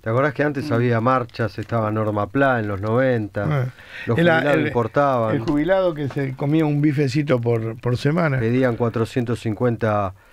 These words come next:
Speaker 1: eh, de jubilación, eran cuatrocientos cincuenta dólares.
Speaker 3: Claro.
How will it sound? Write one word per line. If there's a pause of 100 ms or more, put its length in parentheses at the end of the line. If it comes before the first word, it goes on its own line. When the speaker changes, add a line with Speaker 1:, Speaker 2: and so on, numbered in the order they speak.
(200)
Speaker 1:
eh,
de
jubilación,
eran
cuatrocientos
cincuenta
dólares.
Speaker 3:
Claro.